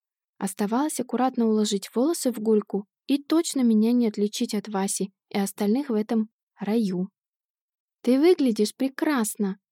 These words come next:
Тебе идёт быть богатой», выталкивая меня из ванной комнаты, сказала подруга. Я почему-то снова испугалась и не хотела выходить.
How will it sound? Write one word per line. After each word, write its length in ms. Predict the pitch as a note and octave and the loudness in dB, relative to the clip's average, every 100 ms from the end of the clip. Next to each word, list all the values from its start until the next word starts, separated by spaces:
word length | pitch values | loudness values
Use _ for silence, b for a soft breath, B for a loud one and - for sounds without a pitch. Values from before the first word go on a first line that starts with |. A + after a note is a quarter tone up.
| _ _ _ _ | _ _ _ _
Тебе 340 | B3+ A#3 C4+ | -2 2 2
идёт 240 | A#3+ A3+ A3 | 2 0 0
быть 220 | C4 C4 | -4 -4
богатой», 580 | D#4 C#4 G#3+ F#3+ F#3+ G#3 _ _ _ _ _ _ | -4 -2 -4 -4 -10 -12 _ _ _ _ _ _
выталкивая 600 | A3 A3+ A#3 A3 A3+ G#3+ | -2 0 0 0 0 2
меня 280 | G#3 G#3+ G#3+ | 4 4 4
из 120 | G#3+ | 2
ванной 340 | G#3+ G#3 G3 G3 | 0 0 0 -2
комнаты, 580 | - C#4+ C4+ A3 G3+ G#3 | -2 -2 -2 -2 -6 -10
сказала 500 | - - A3 G#3 F#3+ | -14 -6 -4 -2 -4
подруга. 540 | F#3+ A3 A3 F#3+ F#3+ G3+ _ _ _ _ _ _ - | -6 -6 -4 -4 -6 -12 _ _ _ _ _ _ -4
Я 220 | A#3+ F#4 | -2 0
почему-то 500 | D4+ C#4 B3 C4+ A3+ | -2 -2 -2 -2 -4
снова 400 | - G#3+ C4 B3+ | 0 0 2 -2
испугалась 640 | - - G#3+ A3 G#3+ G#3+ | -2 -8 -4 -2 -2 -4
и 60 | - | -2
не 120 | C4 | -2
хотела 400 | B3 G#3+ - G#3+ | -2 -4 -2 -2
выходить. 600 | G3+ G#3 G#3 F#3+ F#3+ - | -2 -2 -4 -4 -6 -8